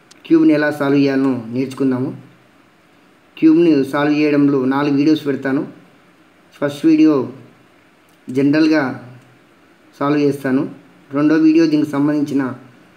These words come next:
ఆ, స్టెప్స్ పెడతాను. మూడో వీడియో వచ్చేసి చైనా వాళ్ళు ఫైవ్ సెకండ్లో, ఫైవ్ సెకండ్లో కంప్లీట్ చేశారు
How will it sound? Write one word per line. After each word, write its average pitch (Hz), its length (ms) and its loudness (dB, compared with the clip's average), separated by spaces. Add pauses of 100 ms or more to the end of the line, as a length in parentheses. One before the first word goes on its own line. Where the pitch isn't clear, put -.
(560)
ఆ, 123 380 -8
స్టెప్స్ - 340 -4
పెడతాను. 135 520 -2 (1000)
మూడో 160 220 4
వీడియో 170 240 4
వచ్చేసి 151 800 0
చైనా 151 220 2
వాళ్ళు 147 440 0 (500)
ఫైవ్ 156 180 0
సెకండ్లో, 165 500 0 (360)
ఫైవ్ 151 180 2
సెకండ్లో 156 640 0 (640)
కంప్లీట్ 135 280 0
చేశారు 139 480 -2